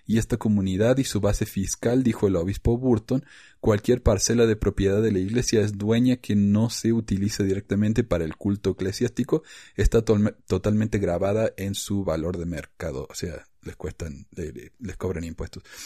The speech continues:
Lo que está diciendo el obispo Burton, entonces, que la iglesia sí gastó mil quinientos millones de dólares, pero abrió mil setecientos puestos de trabajo.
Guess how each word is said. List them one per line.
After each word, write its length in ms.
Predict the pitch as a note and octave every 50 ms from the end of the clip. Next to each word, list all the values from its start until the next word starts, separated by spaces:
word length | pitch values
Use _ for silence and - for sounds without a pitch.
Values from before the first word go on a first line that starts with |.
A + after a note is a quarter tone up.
| - - - - - - - -
Lo 100 | - D3
que 100 | - G#3+
está 120 | F#3+ -
diciendo 320 | C#4+ - E3+ - E3 E3+ E3+
el 80 | D3+
obispo 380 | B2+ A2+ A2+ A#2+ - - A#2+ A#2
Burton, 340 | A2 G#2 F#2 - - E2+ F2
entonces, 340 | E2 E2+ F2 F2+ F2+ G2+ G2+
que 80 | G#2
la 60 | G2+
iglesia 340 | G2+ G#2 A#2 C3 D3+ - -
sí 320 | A#2 - - F#3 A2 - - -
gastó 400 | - F#2+ F2 - - - A#2 G#2
mil 420 | G#2 G#2 A2+ B2+ C#3 D3 D3+ D3
quinientos 560 | - - G#2 G2+ G2+ G#2+ A#2+ B2 B2+ C3 A#2+
millones 380 | G#2+ A2 G2 F#2+ A2 A2+ A2+ G#2+
de 60 | G2+
dólares, 380 | A#2 C#3+ D#3+ A#2+ G#2 A#2+ B2+ - _ _ _ _ _ _ _ _ _ -
pero 220 | - A#2+ A#2+ A#2+
abrió 280 | A#2+ B2+ C3 C#3 D3 D#3
mil 320 | D3+ C3+ C3 C#3+ E3+ G3
setecientos 640 | G3 - - B2+ - - F#2+ - - C3+ C3+ - G#2
puestos 340 | - - - - - - A2
de 60 | G#2+
trabajo. 480 | G#2 G#2 G#2+ C#3+ F#3 - - - F2+